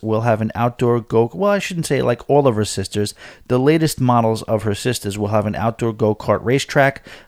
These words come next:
they'll have laser tag and waterfront restaurant, a waterfront restaurant district, and a virtual reality arcade. All right, let's talk about Bahama Paradise. We're going local.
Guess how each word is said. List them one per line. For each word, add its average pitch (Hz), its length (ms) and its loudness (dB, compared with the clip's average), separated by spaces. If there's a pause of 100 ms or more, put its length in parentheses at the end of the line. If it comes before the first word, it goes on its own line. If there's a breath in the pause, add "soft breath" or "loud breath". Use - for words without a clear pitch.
they'll 90 100 -4
have 85 160 -6
laser 131 320 4
tag 135 480 6
and 98 220 -2
waterfront 117 500 0
restaurant, 117 560 -2
a 104 80 2
waterfront 147 480 2
restaurant 127 420 0
district, 123 460 -2 (300 loud breath)
and 107 260 2
a 101 160 -2
virtual 120 540 0
reality 107 560 -2 (100)
arcade. 95 580 -6 (300 loud breath)
All 131 100 6
right, 147 120 8
let's 151 220 2
talk 170 340 2
about 165 280 4
Bahama 151 520 4
Paradise. 156 800 4
We're 139 80 2
going 220 260 8
local. 226 540 6